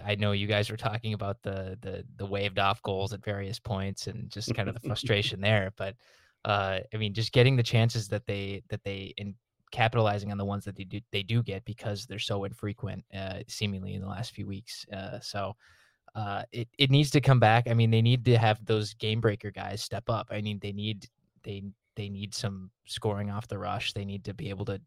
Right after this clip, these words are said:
Speaker 1: get, just use their, their skill to, to surprise some, the, the other teams and just to, to find a way to, to get the goals where they,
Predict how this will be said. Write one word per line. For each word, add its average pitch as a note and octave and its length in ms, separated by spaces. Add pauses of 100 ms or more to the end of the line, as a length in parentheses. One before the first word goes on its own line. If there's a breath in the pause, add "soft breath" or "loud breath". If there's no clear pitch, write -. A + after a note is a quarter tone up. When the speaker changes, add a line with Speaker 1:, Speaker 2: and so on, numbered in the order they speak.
Speaker 1:
get, G#2+ 160 (420)
just - 240 (1200)
use D3 280
their, B2+ 320
their A2+ 160
skill A2+ 400
to, F#2+ 400 (160)
to - 100
surprise G#2+ 480
some, G2+ 300 (180)
the, G2+ 80
the G#2 140
other G2+ 160
teams F#2+ 480
and G2 240
just - 260
to, G2+ 260 (720 soft breath)
to B2 60
find A#2+ 280
a A2+ 40
way G#2 200
to, G2+ 260 (340)
to G2 360 (720)
get A#2 180
the - 80
goals A2 400
where G#2 120
they, G2 160